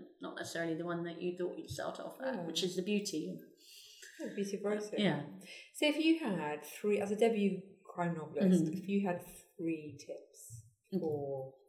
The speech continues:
Speaker 2: for somebody else that feels that crime is their, um, literary métier,
Speaker 1: Mm-hmm.
Speaker 2: what would you say?
Speaker 1: Well, uh,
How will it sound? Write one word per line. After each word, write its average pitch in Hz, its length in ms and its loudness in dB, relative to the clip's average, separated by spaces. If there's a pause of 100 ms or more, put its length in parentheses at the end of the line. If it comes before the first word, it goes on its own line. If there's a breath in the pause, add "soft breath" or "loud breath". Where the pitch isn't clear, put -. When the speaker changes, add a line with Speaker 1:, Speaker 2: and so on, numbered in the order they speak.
(680)
Speaker 2:
for - 100 8
somebody 151 480 2
else 139 160 -4 (100)
that - 120 -4 (340)
feels 175 240 6
that 170 180 4
crime 165 320 0
is 151 240 -6
their, 151 340 -2 (280)
um, - 460 -10 (720 loud breath)
literary 185 360 2
métier, 190 440 6
Speaker 1:
Mm-hmm. 170 260 2
Speaker 2:
what 170 300 -2 (120)
would 175 140 -6
you 156 120 -8
say? - 420 -8 (920 loud breath)
Speaker 1:
Well, - 220 4
uh, 196 300 8